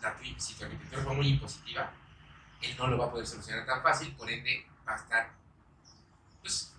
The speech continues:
va a ser muy aprensivo de que le hiciste un mal edificio, ¿no? Un mal, un mal proyecto.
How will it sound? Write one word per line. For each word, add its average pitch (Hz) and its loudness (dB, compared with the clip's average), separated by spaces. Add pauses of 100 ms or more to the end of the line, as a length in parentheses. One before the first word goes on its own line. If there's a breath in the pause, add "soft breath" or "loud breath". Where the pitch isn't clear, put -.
(140)
va 135 4
a 139 6
ser 139 6
muy 139 6
aprensivo 113 -2
de 104 -10
que - -18
le 92 -18
hiciste - -14
un 107 -18
mal 104 -2
edificio, - -14
¿no? - -18
Un - -16
mal, - -6
un - -20
mal 107 -8
proyecto. - -20